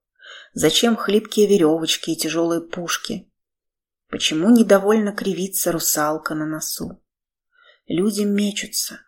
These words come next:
Забавно. Штиль. Зелёное покрывало вод дразнится, демонстрируя показное смирение. Море нежно качает судно,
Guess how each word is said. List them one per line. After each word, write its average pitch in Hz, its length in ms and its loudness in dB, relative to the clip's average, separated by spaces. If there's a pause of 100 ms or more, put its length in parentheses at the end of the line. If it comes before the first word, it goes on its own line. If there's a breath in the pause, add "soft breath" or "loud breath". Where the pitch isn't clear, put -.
(800)
Забавно. 147 920 -8 (1200)
Штиль. - 640 -2 (1000)
Зелёное 226 480 4
покрывало 202 720 4
вод 190 520 -2
дразнится, 180 720 0
демонстрируя 165 680 2
показное 170 520 -2
смирение. 147 760 -4 (760 loud breath)
Море 233 420 8
нежно 220 460 4
качает 208 520 0
судно, 190 640 -6